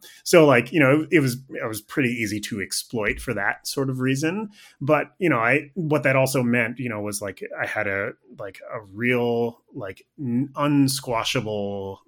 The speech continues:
belief in something more, you know, something supernatural, whatever it was. Like, and this was kind of cultivated in a way by,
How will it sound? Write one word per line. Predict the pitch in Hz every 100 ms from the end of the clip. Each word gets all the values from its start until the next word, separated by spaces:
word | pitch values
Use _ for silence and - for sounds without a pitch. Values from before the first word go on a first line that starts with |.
| 139
belief | 120 107 98 98 - -
in | 151 104 95 95 - _ -
something | - - 104 101 98
more, | 92 92 104 110 127 -
you | 110
know, | 98 95
something | - 107 92 95
supernatural, | 107 101 92 90 - 95 87
whatever | 92 95 90 90
it | 95
was. | 113 117 131 -
Like, | 101 92 - - - -
and | 156
this | 156
was | 151
kind | - 127
of | -
cultivated | 156 151 123 107 101
in | 101
a | 95
way | 95 95 95
by, | 92 92 90 90 95